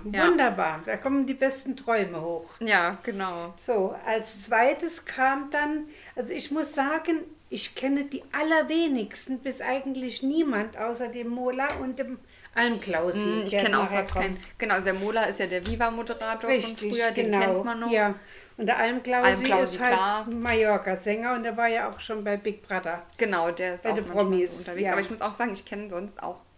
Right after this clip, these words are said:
Speaker 1: gar keinen.
Speaker 2: Nein.
Speaker 1: Also das ist wirklich ein sehr unbekannter Cast.
Speaker 2: Ja, als zweites kam Steff, wird er genannt. Das ist
Speaker 1: Doch, natürlich, den kenne ich doch auch.
Speaker 2: Nee, den kenne ich nicht. Das ist aber von den Mallorca-Einwanderer oder Auswanderer, äh,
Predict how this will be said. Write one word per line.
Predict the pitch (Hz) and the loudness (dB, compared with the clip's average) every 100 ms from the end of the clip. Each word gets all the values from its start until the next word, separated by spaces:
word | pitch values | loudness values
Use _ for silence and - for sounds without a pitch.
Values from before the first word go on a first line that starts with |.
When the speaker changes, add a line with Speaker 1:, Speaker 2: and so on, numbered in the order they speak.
| - | -4
Speaker 1:
gar | 165 156 151 | 0 2 0
keinen. | - 156 151 156 | -6 -10 -10 -6
Speaker 2:
Nein. | - | 0
Speaker 1:
Also | - | 2
das | 220 | 2
ist | 208 | 0
wirklich | 202 202 | -6 -8
ein | 185 | -10
sehr | - 208 202 190 | -4 2 4 2
unbekannter | 202 190 180 196 175 175 | 0 -4 -6 -6 -6 -8
Cast. | 165 - 170 165 170 - - - - | -10 -10 -8 -8 -10 -18 -20 -16 0
Speaker 2:
Ja, | 285 269 | 2 2
als | - 208 - | 0 -4 -2
zweites | 233 247 254 285 - | 2 2 0 -6 -10
kam | - 254 262 269 - - - - - - | -4 -2 -2 -6 -10 -18 -20 -20 -20 -12
Steff, | - - 254 269 - - - | -10 4 4 4 -2 -10 -6
wird | 269 254 | -4 0
er | 269 | 0
genannt. | 269 262 269 269 294 294 - | 0 -2 0 -2 -4 -8 -8
Das | 226 214 240 | -2 -2 -2
ist | 254 220 | -4 -4
Speaker 1:
Doch, | 233 - | -6 -4
natürlich, | 240 - 254 214 | -4 2 2 2
den | 220 | -4
kenne | 202 202 | -6 -6
ich | 208 | -8
doch | 175 - | -8 -8
auch. | 165 214 | -4 -2
Speaker 2:
Nee, | 269 277 | 0 0
den | 277 269 | -2 -2
kenne | 269 262 | -2 -2
ich | 254 | -2
nicht. | 277 285 - | -4 0 4
Das | 254 247 | 4 2
ist | 285 | -2
aber | 254 240 | -2 -2
von | - 247 233 | -2 -4 -2
den | 240 | -2
Mallorca-Einwanderer | 240 247 254 247 220 196 196 208 - 226 220 202 208 214 214 233 262 254 - | -2 -2 0 0 -2 0 0 0 -2 -2 -2 0 0 0 0 2 2 -2 -8
oder | 202 202 - | -6 -4 0
Auswanderer, | 233 226 240 247 240 240 240 240 - - - - - - | -2 0 0 0 0 0 0 0 -6 -20 -20 -20 -20 -4
äh, | 247 233 226 | 0 2 0